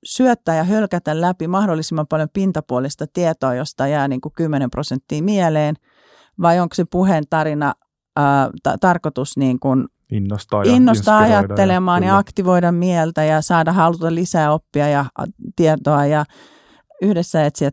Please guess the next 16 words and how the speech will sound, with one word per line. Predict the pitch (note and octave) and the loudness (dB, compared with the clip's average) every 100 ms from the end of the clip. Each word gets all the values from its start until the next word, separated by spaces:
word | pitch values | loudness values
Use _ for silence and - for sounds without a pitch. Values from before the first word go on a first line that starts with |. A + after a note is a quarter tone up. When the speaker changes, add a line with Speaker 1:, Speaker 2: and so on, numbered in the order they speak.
| - | -2
Speaker 1:
tietoa, | D3+ C#3+ - C#3 C#3+ - _ _ | -4 -4 -2 -2 -2 -4 _ _
ää, | - E2+ F#2 - | -10 -6 -6 -2
ja | E3 | 0
opetella | E3 E3 E3 C#3 C3 | 0 -2 -2 0 2
vaikka, | B2+ A#2+ - C#3 - _ _ - | 0 -4 -4 -6 -6 _ _ -8
miten | C#3 C3 | -2 -2
rakentavasti | C#3 C#3 C#3+ C3+ C3+ C3+ - - | -2 -2 -4 -4 -4 -4 -8 -10
käytetään | - G#3 G#3 - D3 C#3 | -4 -4 -4 -4 -4 -4
vaikka | B2 - C3+ - _ _ - - - _ - | -6 -8 -12 -12 _ _ -20 -20 -20 _ -14
digitaalisiakin | - - C#3 B2+ C#3 D3 C#3 C#3 C#3 | -10 -6 -4 -4 -4 -6 -6 -4 -4
laitteita | C3+ - D#3+ D#3+ F3+ | -4 -6 -6 -4 -6
siellä, | - F#3+ G#3 G#3 - | -4 0 0 0 -4
<laughs> | - | -2
niin, | G#3 G3+ F#3+ - - - - - | 0 2 -2 -8 -20 -20 -14 -2
niin, | G3 G3 - _ - | 0 0 -4 _ -14
ää, | - | -14